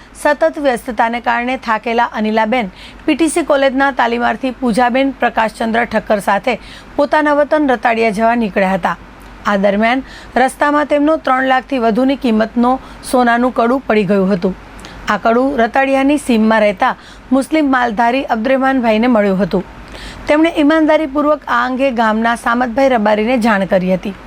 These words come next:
ત્યારબાદ સામતભાઈના માધ્યમથી મૂળ માલિક અનિલાબેન પ્રકાશભાઈ જોશીનો સંપર્ક કરવામાં આવ્યો અને અબ્દુરહેમાનભાઈએ તાત્કાલિક જોશી પરિવારનો સંપર્ક કરી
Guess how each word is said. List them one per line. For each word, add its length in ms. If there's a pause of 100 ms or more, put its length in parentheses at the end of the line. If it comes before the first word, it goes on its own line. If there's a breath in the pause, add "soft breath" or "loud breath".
(460 loud breath)
ત્યારબાદ 520
સામતભાઈના 680
માધ્યમથી 520 (340 loud breath)
મૂળ 220
માલિક 440
અનિલાબેન 580 (180)
પ્રકાશભાઈ 600
જોશીનો 400
સંપર્ક 420
કરવામાં 400
આવ્યો 220 (460 loud breath)
અને 240
અબ્દુરહેમાનભાઈએ 840 (300 loud breath)
તાત્કાલિક 600
જોશી 380
પરિવારનો 480
સંપર્ક 480
કરી 240